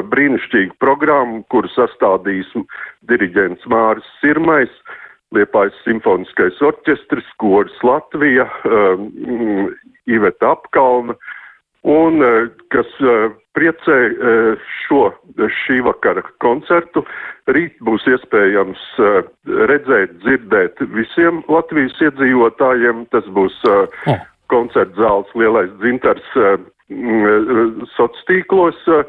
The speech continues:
Speaker 1: sekojiet līdzi, kā arī reģionālajos, ā, T V mēdījos.
Speaker 2: Nu,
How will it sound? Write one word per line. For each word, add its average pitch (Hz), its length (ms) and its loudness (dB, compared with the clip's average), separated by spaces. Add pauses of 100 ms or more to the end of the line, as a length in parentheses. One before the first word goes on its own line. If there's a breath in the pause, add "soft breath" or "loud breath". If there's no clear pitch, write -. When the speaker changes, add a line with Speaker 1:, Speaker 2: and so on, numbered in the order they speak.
(360 loud breath)
Speaker 1:
sekojiet 131 680 0
līdzi, 147 480 -2 (380 loud breath)
kā 151 120 0 (140)
arī 127 320 0 (240)
reģionālajos, 113 960 0 (120)
ā, 110 200 2 (360)
T - 180 -6
V 110 200 0
mēdījos. 92 800 -2 (1800)
Speaker 2:
Nu, 190 480 2